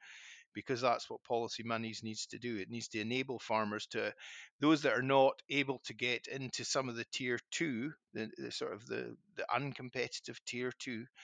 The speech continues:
if, if you've not got, um, enough hedgerows or whatever it is the, the, the, the measure is, we're gonna have to support people to, in, in order to let them get into that tier two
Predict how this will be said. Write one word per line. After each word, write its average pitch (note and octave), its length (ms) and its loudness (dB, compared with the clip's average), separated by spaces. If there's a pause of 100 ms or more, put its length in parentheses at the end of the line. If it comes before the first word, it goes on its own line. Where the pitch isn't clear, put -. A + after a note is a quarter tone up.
(380)
if, A#2+ 140 -4 (120)
if C3+ 220 -10
you've B2+ 240 -6
not C#3+ 340 4
got, C3+ 280 4 (320)
um, A#2+ 600 -4
enough C3 280 -8
hedgerows A#2 640 -8
or G#2+ 200 -4
whatever D3 320 4
it A#2+ 60 2
is A2 240 2
the, A2 280 0 (140)
the, A2 160 -2 (240)
the, A2+ 100 -6 (280)
the A2+ 60 -14
measure A#2 420 0
is, G#2 340 -4 (500)
we're C3 60 -6
gonna F3+ 200 2
have C#3+ 240 2
to C3+ 100 -10
support - 440 0
people A#2 360 -10
to, A2+ 80 -2
in, A2+ 160 -4 (100)
in A#2 80 -4
order A#2 300 0
to A2 120 -8
let C3 300 0
them A2+ 180 -4
get A#2+ 280 -4
into C#3+ 260 -4
that B2+ 200 0 (100)
tier A2 280 -6
two A2 280 -10